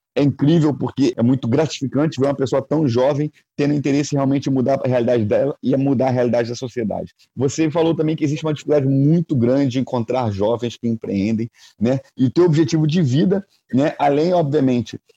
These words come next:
de, de empreender e de trazer soluções,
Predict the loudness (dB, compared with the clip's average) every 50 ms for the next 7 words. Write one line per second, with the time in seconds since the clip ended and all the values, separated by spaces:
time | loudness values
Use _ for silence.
0 | _ -4 -2 0 2 2 2 4 2 2 2 0 0 0 0 0 0 2 2 2
1 | 2 2 0 0 0 2 2 2 4 4 4 2 2 -2 -6 _ _ _ -4 -2
2 | -2 -2 0 0 0 2 0 -2 -2 -2 -2 0 0 0 -2 -2 -2 0 0 -2
3 | -4